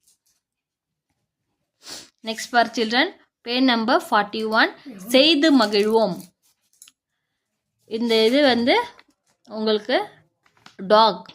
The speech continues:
நாய். இது வந்து நீங்க பேப்பர்லயோ அட்டையிலயோ செஞ்சு பாருங்க.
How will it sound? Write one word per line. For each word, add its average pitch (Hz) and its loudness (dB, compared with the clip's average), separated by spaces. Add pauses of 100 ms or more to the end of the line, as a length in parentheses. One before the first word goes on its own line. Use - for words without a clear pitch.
நாய். 214 -2 (160)
இது 220 -8
வந்து 220 -2
நீங்க 240 -2
பேப்பர்லயோ 247 -2
அட்டையிலயோ 208 -2
செஞ்சு 202 -8
பாருங்க. 156 -4